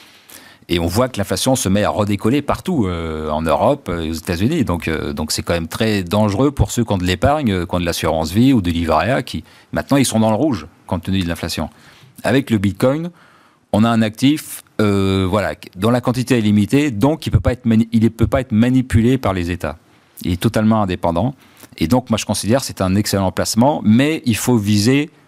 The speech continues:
le long terme. On peut acheter et puis être dans le rouge, euh, six mois plus tard. Euh, voilà, faut pas s'inquiéter. Euh, il faut viser trois, quatre ans minimum. C'est-à-dire, c'est de l'argent dont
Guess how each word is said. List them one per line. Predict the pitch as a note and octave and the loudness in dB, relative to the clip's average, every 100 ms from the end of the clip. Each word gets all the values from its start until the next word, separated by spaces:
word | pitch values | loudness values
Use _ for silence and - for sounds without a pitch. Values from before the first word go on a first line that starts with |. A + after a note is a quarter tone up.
| - | -2
le | G2 | 2
long | A2+ A#2+ | 2 2
terme. | A2+ F2+ D#2 - _ _ - - - - | 0 -2 -6 -16 _ _ -20 -20 -20 -6
On | - | -2
peut | - G#2 | 0 0
acheter | G2+ - D3+ | -2 0 0
et | |
puis | - G#2 | 0 -2
être | F#2+ F2+ | -2 0
dans | G#2 | 0
le | F#2+ | 2
rouge, | A2 B2 F#2+ | 2 2 2
euh, | F2+ F2 | 0 -2
six | - F#2+ | -2 0
mois | F#2+ | 0
plus | - - | -2 0
tard. | A2 C#3 C#3+ | 2 2 0
Euh, | F2+ E2 | -2 -2
voilà, | D#2+ F#2+ | 0 0
faut | - F2+ | -2 -4
pas | G#2 | -4
s'inquiéter. | - G#2 D#2 G2+ A#2+ C#3+ - | -4 -6 -4 -2 -2 -2 -4
Euh, | E2 D#2 D#2 - | -2 -2 -6 -8
il | F2+ | -4
faut | G2+ | -4
viser | F2+ G2+ B2+ | 0 0 -2
trois, | - B2+ | -4 -8
quatre | - G2+ - | -8 -6 -2
ans | C#3 | -2
minimum. | G#2+ A2+ B2+ G2 D#2+ | 0 2 2 0 -4
C'est-à-dire, | F2+ G2 - | -4 -4 -2
c'est | G2+ | -2
de | G2+ | 0
l'argent | G#2+ G#2+ G#2+ | 0 0 -4
dont | D#3+ | -4